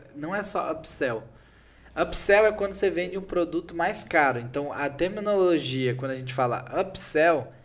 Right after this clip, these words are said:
é vender uma coisa que é up, mais cara. Então, se eu vendi um produto de cinquenta reais que é um produto de entrada muito bom pra começar essa escadinha de funil, eu vou colocar um produto de cinquenta, o upsell é um produto de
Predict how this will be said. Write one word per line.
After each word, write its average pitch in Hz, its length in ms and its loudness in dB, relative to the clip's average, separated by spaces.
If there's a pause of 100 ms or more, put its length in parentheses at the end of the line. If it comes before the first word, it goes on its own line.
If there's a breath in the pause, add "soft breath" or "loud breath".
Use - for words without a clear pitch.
(180 loud breath)
é 127 100 -2
vender 135 260 0
uma 156 180 -2
coisa 156 360 -2
que 175 140 0
é 165 240 4
up, 127 240 -6
mais 131 320 -2
cara. 120 360 0
Então, 143 220 -10
se 147 140 -2
eu 190 60 2
vendi 190 320 -4
um 170 80 -6
produto 147 460 -2
de - 80 -8
cinquenta 160 500 -6
reais 131 520 0 (420 soft breath)
que 143 40 0
é - 20 2
um 143 60 -4
produto 151 360 -10
de 143 180 -6
entrada 135 840 2
muito 151 420 -4
bom 135 480 0 (120)
pra 127 120 -4
começar 135 640 4
essa 139 460 -2
escadinha 117 600 -4
de 123 140 -8
funil, 127 640 -6 (520 loud breath)
eu 143 120 0
vou 151 80 0
colocar 185 280 8
um 180 60 8
produto 175 220 4
de 170 80 0
cinquenta, 185 560 -2
o 170 180 4
upsell 196 440 6
é 196 40 8
um 196 80 4
produto 180 460 -2
de 185 420 -2